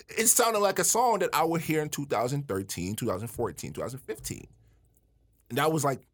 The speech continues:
I think last year or, or two years ago when he, before he got sentenced to jail, Martin Scorelli. So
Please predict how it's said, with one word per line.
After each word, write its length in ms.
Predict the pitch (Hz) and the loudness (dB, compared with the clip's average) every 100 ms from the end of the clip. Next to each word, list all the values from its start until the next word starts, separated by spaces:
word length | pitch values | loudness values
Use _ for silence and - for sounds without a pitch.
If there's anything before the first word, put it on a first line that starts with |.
| _ - | _ -8
I 80 | |
think 180 | 135 165 | -4 -2
last 580 | 107 95 110 147 160 - | -2 0 2 2 2 0
year 240 | 143 208 | 2 2
or, 180 | 214 110 - | 2 0 -2
or 100 | 104 | -6
two 200 | 98 180 | -4 -4
years 220 | 196 285 | -2 -2
ago 160 | 127 80 50 - - | -4 -6 -10 -16 -4
when 140 | 120 | 0
he, 160 | 147 - 87 98 | 0 -4 -10 -10
before 240 | 104 113 139 | -6 -2 -2
he 80 | 165 | 0
got 180 | 135 | 0
sentenced 340 | - 151 143 - | 0 -2 -2 -6
to 60 | |
jail, 340 | 101 127 90 57 | -4 -2 -4 -4
Martin 240 | 98 98 85 | -6 -6 -6
Scorelli. 380 | 87 90 62 - _ _ - | -6 -4 -6 -12 _ _ -4
So 420 | 214 180 156 135 | 0 2 0 -4